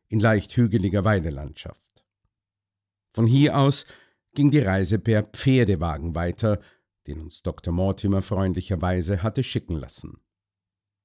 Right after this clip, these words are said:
Schon bald trat das Moor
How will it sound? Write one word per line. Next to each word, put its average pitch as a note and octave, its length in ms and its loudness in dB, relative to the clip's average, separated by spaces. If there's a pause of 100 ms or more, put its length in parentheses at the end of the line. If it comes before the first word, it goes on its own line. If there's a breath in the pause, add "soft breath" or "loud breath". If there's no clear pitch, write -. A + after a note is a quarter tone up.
(760)
Schon G#2 280 0
bald A#2+ 440 0
trat F#2 300 -4
das - 180 -6
Moor F#2+ 480 0